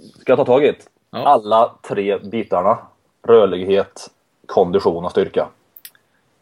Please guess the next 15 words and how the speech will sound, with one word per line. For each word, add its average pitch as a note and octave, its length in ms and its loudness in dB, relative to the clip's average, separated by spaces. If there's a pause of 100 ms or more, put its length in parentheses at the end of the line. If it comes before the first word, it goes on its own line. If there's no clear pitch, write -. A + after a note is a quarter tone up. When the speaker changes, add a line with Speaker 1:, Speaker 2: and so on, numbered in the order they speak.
Speaker 2:
Tycker D3+ 360 -8
du, D3 480 0
eller D3 140 -2
tror C3+ 360 -8
du D#3+ 240 -2
att C#3+ 200 -4
dina C3+ 400 -6
veckor B2 340 -10
här A2+ 220 -4
i A2 100 -4
U A2+ 160 -6
S F#2+ 140 -12
A C#3 100 -4
har, C3 400 -4 (920)
eh, G#2+ 440 -12